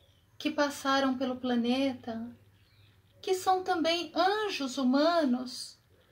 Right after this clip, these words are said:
como nós somos. <laughs> Anjos humanos, nós temos asas escondidas.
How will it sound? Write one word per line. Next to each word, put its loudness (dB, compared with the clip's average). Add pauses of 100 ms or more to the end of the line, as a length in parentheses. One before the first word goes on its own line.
(240)
como 0
nós 8
somos. -4 (1500)
<laughs> 4 (420)
Anjos 4
humanos, 0
nós 2
temos -2
asas 2
escondidas. -4